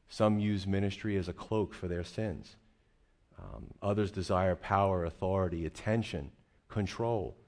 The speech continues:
Maybe they couldn't make it in the world, and they see that maybe they could make it in, in, in ministry. You know, maybe I'll try it there. Um, some will quit if they can't have control over e-, everything. You know, it's just this desire and this lust for power and authority,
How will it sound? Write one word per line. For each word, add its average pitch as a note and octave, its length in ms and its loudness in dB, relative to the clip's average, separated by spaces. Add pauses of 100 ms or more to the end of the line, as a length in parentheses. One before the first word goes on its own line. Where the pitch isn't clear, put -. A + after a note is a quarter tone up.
(220)
Maybe G#2 180 2
they A#2 120 4
couldn't A2 280 -2
make G#2 220 0
it G#2+ 60 2
in G2+ 100 0
the G2 80 0
world, G2 340 -2
and E2+ 100 -2
they F2+ 60 -2
see G2+ 200 -2
that F#2 160 -2
maybe A2 200 -4
they G#2 120 -2
could F2 160 -8
make F2 240 -4
it E2+ 80 -6
in, E2 160 -4 (420)
in, E2 300 -6
in E2 180 -6
ministry. F2+ 560 -4 (340)
You E2+ 120 -12
know, E2 100 -6
maybe F2+ 240 -4
I'll E2+ 80 0
try F2+ 320 -2
it D2 180 -6
there. F2 280 -4 (840)
Um, - 120 -16
some A2 220 2
will A2 100 2
quit A#2+ 360 -2 (200)
if - 60 -20
they F2 80 -6
can't G2 280 -2
have G2 160 -2
control G#2+ 480 -2
over D#2 240 -8
e-, D2 140 -6
everything. D2+ 500 -8 (540)
You E2 80 -8
know, E2+ 100 -6
it's F2 140 -8
just - 240 -6
this F#2 180 -4
desire F2 640 -2
and E2 120 -8
this E2 200 -8
lust F2+ 360 -4
for - 120 -12
power F#2+ 420 -2
and D#2+ 100 -6
authority, F#2+ 520 0